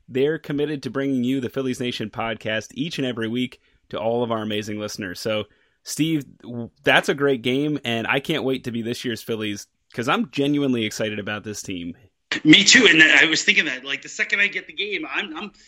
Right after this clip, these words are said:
Speaker 2: I'm becoming the two thousand sixteen Phillies, and see what we can do, see what mistakes I'm gonna make, you know? As I said, I'm a pretty awful manager, so, you know, I,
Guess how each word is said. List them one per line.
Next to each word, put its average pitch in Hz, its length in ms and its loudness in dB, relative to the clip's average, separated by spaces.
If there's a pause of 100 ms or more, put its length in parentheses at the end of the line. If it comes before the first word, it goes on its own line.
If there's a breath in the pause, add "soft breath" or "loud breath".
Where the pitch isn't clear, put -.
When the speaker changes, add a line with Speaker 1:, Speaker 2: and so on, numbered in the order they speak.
(140 soft breath)
Speaker 2:
I'm 180 140 -4
becoming 247 440 0
the 214 100 -4
two - 260 -4
thousand 147 380 -4
sixteen 202 540 -8
Phillies, 151 540 0 (340 soft breath)
and 202 300 -8
see - 220 -4
what 254 160 -4
we 262 80 -2
can 254 160 -4
do, 262 180 0
see - 180 -4
what 226 140 -2
mistakes 220 460 2
I'm 202 140 -4
gonna 214 180 0
make, 175 380 2
you 143 60 2
know? 180 200 2 (280 loud breath)
As 135 120 -2
I 185 40 4
said, 175 320 6
I'm 196 80 0
a 196 40 -12
pretty 185 240 0
awful 160 340 2
manager, 160 440 0
so, 151 220 -4
you 143 140 -4
know, 139 60 -2
I, 135 140 0